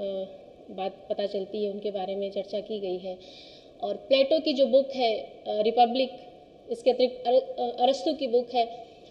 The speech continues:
पॉलिटिक्स, मैकियावेली ने द प्रिंस लिखा है, उसमें भी art of governance की बात की है। जॉन लॉक की जो बुक है, two treatises, two treatises of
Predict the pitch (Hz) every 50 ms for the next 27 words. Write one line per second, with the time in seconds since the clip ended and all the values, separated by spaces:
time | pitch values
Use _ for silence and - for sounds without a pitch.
0 | - - - - - 208 202 196 190 - 233 247 262 269 254 262 262 240 - -
1 | - 254 247 247 - 285 285 277 269 269 277 269 247 247 240 - 277 285 294 285
2 | - 277 240 233 240 233 220 220 214 214 - 269 277 277 269 240 214 214 - -
3 | 254 247 - 233 202 220 208 220 226 233 240 240 247 240 - - 254 233 214 190
4 | 185 185 - - 208 202 202 196 190 - - - - - - - 233 240 247 262
5 | 277 269 254 254 262 254 262 - 277 240 262 247 226 247 254 254 - 254 240 220
6 | 214 214 - - 262 254 - 254 247 233 - 247 240 220 262 277 285 - - -
7 | - - - - - - - - - - - - - - 202 220 - 262 262 247
8 | 247 254 247 269 320 359 - - - - 240 294 359